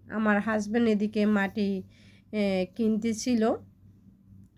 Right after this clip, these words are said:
দু তিন বস্তা মাটি কিনবে। তখন এগুলি, আমরা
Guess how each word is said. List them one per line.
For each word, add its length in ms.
দু 160
তিন 280
বস্তা 340
মাটি 360
কিনবে। 580
তখন 340
এগুলি, 380
আমরা 320